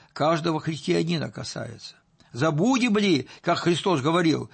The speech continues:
что скорбями и болезнями будут спасаться души наши? За свою жизнь я много встречал людей, страдавших ради Христа,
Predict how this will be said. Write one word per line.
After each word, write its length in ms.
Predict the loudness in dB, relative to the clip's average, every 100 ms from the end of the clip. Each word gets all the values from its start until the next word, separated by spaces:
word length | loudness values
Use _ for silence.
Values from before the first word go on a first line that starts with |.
| -18 -20 -18
что 200 | -4 -2
скорбями 640 | 0 2 2 2 2 2 0
и 180 | 0
болезнями 1000 | 0 2 2 4 4 2 2 2 2 -2 -12 -4
будут 260 | 0 0
спасаться 800 | -2 -6 -2 0 0 0 -6 -10 -14 _ _ _ _ _ _ -4
души 420 | 2 2 2 -2
наши? 460 | -4 -8 -12 -18 -20 _ _ _ _ _ _ _ _ _ _ _ _ _ _ _ _ _ _ _ -20 -16
За 220 | -8 -6
свою 320 | 0 2 2
жизнь 260 | 2 -2 -2
я 120 | -4
много 280 | -2 -2 -2
встречал 400 | -4 -4 -2 -2
людей, 580 | -2 0 0 0 -4 _ _ _ _ _ _ -12
страдавших 760 | -2 -2 2 2 0 -2 -6
ради 180 | -4 -4
Христа, 560 | -6 -8 -8 -8 -10